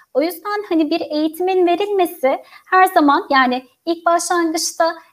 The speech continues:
elbette ki biraz daha tartışmalı ortam olmayacak mıdır? Olacaktır. Ama bence yine de çok kıymetlidir.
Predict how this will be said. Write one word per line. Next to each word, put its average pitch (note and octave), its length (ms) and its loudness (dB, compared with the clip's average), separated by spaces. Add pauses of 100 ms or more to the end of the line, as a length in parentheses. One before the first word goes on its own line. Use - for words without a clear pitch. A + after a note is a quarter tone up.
(140)
elbette E4 460 0
ki D#4 120 -4
biraz D#4 300 2
daha D#4+ 180 0
tartışmalı D#4+ 640 0
ortam D#4+ 340 2
olmayacak C#4 580 4
mıdır? B3 220 -6 (260)
Olacaktır. F4+ 640 2 (260)
Ama D#4+ 240 2
bence F#4 260 2
yine G4 300 0
de F#4 40 0 (320)
çok G#4 260 -8
kıymetlidir. C4+ 600 0